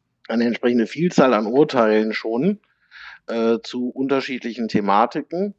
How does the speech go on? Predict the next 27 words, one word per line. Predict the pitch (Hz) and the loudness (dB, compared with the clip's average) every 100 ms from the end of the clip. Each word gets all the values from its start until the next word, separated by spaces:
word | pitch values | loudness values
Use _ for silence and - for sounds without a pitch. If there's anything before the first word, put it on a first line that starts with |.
| _ _ _ | _ _ _
die | 123 117 113 | -16 -14 -8
den | 110 110 | -8 -6
Legal | 113 113 | -4 -4
Tech-Bereich | 113 113 - 107 107 101 98 - | -2 -4 0 0 2 0 0 -6
betreffen. | - 92 101 113 143 156 160 _ - - - - - - | -10 -8 -2 -2 -2 -10 -10 _ -20 -20 -20 -20 -20 -4
Ähm, | 117 117 120 117 117 113 113 _ _ | 2 2 2 0 -2 -4 -8 _ _
aber | 101 107 117 120 120 _ _ _ - _ _ _ - | -2 0 2 2 0 _ _ _ -20 _ _ _ -16
die | 143 | -4
Mühlen | 135 131 131 | 2 4 4
der | 123 120 | 4 4
Justiz | 120 - 131 113 | 2 -2 -12 -10
mahlen | 123 113 120 120 | -2 2 4 2
natürlich | 110 - 117 107 | -2 -2 -6 -6
immer | - 113 | -2 0
sehr | 107 101 | 4 6
langsam | 104 135 147 151 143 143 123 | 6 4 2 2 4 2 -4
und, | 101 110 110 - - | -4 -4 -6 -8 -4
äh, | 101 101 101 101 - - - - - _ _ _ | 2 4 4 2 -4 -20 -18 -18 -20 _ _ _
da | - 110 | -2 0
ge-, | 104 - | -2 -4
sind | 110 127 | -2 0
auch | 101 113 | 0 0
noch | 107 | -2
sehr | 104 107 | 0 -2
viele | 104 135 120 | -2 -4 -6
Fragen | - 98 98 98 | 0 4 4 4
offen. | 87 90 - 127 185 | 2 -2 -2 -4 -4